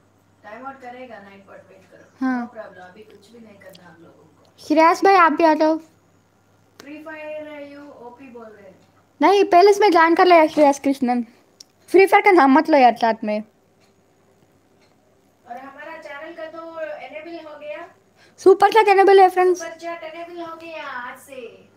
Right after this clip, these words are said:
Speaker 2: और दे सर, okay, no problem यार। ऊपर ब-, ऊपर आपके भाई को भी happy birthday बोलो मेरी तरफ से।
Speaker 1: Happy birthday to your brother,
Speaker 2: हाँ।
Speaker 1: हाइपर।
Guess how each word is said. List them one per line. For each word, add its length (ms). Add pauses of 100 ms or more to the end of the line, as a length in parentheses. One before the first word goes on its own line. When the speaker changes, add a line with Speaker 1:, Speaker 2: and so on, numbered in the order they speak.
(100)
Speaker 2:
और 80
दे 120
सर, 120 (280)
okay, 400
no 100
problem 380
यार। 200
ऊपर 200
ब-, 480
ऊपर 140
आपके 280
भाई 220
को 120
भी 80
happy 240
birthday 280
बोलो 220
मेरी 200
तरफ 260
से। 320 (2750)
Speaker 1:
Happy 260
birthday 380
to 140
your 300
brother, 440
Speaker 2:
हाँ। 80
Speaker 1:
हाइपर। 580